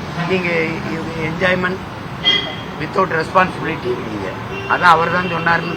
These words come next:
சொல்றீங்க. ஆனா ரெஸ்பான்ஸ் இருக்கணும்ன்றீங்க.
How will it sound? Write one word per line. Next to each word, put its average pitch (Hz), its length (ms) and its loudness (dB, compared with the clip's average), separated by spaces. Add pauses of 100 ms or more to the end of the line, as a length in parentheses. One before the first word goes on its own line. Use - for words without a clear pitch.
சொல்றீங்க. 104 360 -4 (1800)
ஆனா 196 140 6 (120)
ரெஸ்பான்ஸ் 185 460 4
இருக்கணும்ன்றீங்க. 165 640 -2